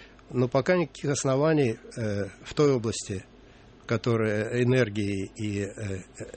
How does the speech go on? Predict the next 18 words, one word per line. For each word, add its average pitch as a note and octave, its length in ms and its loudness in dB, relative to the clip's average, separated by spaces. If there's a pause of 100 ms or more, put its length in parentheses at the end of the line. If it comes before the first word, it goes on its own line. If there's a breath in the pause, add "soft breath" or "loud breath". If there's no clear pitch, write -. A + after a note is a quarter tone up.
(140)
<clears throat> G2+ 320 0
масштабов, A2+ 500 -4
которые G2 480 -4
мы F#2 200 -4 (200)
изучаем, D#3 600 0
нет C3 180 0
никаких A#2+ 320 -4
оснований A#2 480 0
считать, - 320 -4
что - 220 -8
эта G2 100 -8
теория G#2 340 -4
не G2+ 120 0
работает. G2 460 -4 (800 loud breath)
Но C3+ 240 2
это, F#3+ 340 0
это F#3 220 0
предположение. A2 720 -2